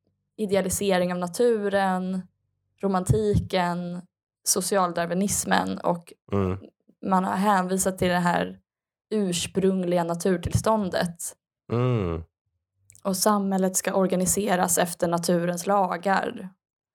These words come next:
Speaker 2: Så det är bara, det är lite nazism, fast det är bara att det är mot alla. Det är inte ens
Speaker 1: Ja.
Speaker 2: någon som får motorvägar för det, utan det är bara så att alla ska dö.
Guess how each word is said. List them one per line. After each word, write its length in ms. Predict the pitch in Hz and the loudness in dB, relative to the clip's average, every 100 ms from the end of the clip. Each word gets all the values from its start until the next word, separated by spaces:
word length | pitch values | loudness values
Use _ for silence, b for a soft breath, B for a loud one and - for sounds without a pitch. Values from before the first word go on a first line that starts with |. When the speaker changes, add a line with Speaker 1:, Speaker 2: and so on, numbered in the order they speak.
| _ _ _ _ _ _ b b b - | _ _ _ _ _ _ b b b -8
Speaker 2:
Så 160 | - | -4
det 220 | 104 110 110 | -2 0 0
är 40 | |
bara, 420 | 101 110 101 98 - | 0 0 0 -2 -2
det 120 | 123 | -2
är 40 | |
lite 260 | 120 120 110 | -2 -2 -2
nazism, 580 | 110 - 131 - 104 95 | -2 0 -2 0 -2 -2
fast 240 | - 98 | -2 -2
det 60 | 107 | -2
är 40 | |
bara 200 | 98 98 | 0 0
att 120 | 90 | -2
det 40 | 95 | -2
är 20 | |
mot 260 | 98 95 - | -2 -2 -4
alla. 520 | 135 113 92 120 98 - _ _ _ _ _ _ - _ _ _ _ _ _ _ _ _ _ | -2 0 0 0 -2 -6 _ _ _ _ _ _ -20 _ _ _ _ _ _ _ _ _ _
Det 80 | 113 | 0
är 40 | |
inte 200 | 120 110 | 0 2
ens 200 | 110 101 | 0 2
Speaker 1:
Ja. 80 | - | 2
Speaker 2:
någon 80 | - | 4
som 120 | - 104 | 2 0
får 100 | 107 | 0
motorvägar 640 | 110 98 - 107 120 98 | 0 0 -2 0 0 0
för 220 | - 87 | -2 -2
det, 100 | 85 | 0
utan 280 | 85 85 95 | -2 0 0
det 60 | 90 | 0
är 40 | |
bara 200 | 87 82 | -2 -2
så 140 | 82 87 | -2 -4
att 260 | 80 - 90 120 - | -4 -10 -18 -18 -12
alla 420 | - 98 85 87 104 | -6 -4 -2 -2 -2
ska 180 | - | -2
dö. 240 | 78 71 | -2 -2